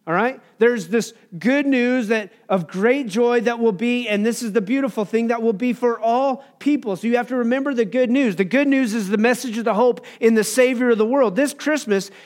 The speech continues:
you've got to spend time, and I would challenge you with this, spend time focusing on the message of hope in Jesus Christ. I would almost guarantee you that in today's world, you'll spend more time shopping for Christmas stuff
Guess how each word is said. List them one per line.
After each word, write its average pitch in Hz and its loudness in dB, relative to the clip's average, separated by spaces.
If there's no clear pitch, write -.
you've 285 2
got 269 4
to 254 0
spend 262 -4
time, 254 2
and 196 2
I 247 4
would 233 0
challenge 302 0
you 208 -2
with 180 -2
this, 160 -12
spend 294 -4
time 254 -2
focusing 233 -4
on 214 0
the 196 -2
message 214 -4
of 196 -6
hope 190 -4
in 185 -6
Jesus 180 -12
Christ. 233 -10
I 269 4
would 277 2
almost 254 0
guarantee 233 -2
you 202 0
that 185 -2
in 190 0
today's 196 -4
world, 180 -4
you'll 202 -2
spend 196 -4
more 202 -2
time 226 -6
shopping 185 -4
for 180 -6
Christmas 202 -4
stuff - -8